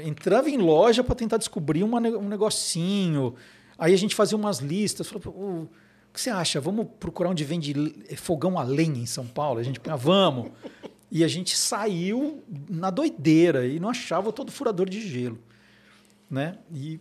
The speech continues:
procurando. "Ah, onde tem lá, ó, perto da Estação da Luz, tem uma rua que só vende coisa pra restaurante."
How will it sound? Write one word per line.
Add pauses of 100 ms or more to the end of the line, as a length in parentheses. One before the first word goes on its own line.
procurando.
"Ah,
onde
tem
lá,
ó,
perto
da
Estação
da
Luz, (300)
tem
uma
rua
que
só
vende
coisa
pra
restaurante."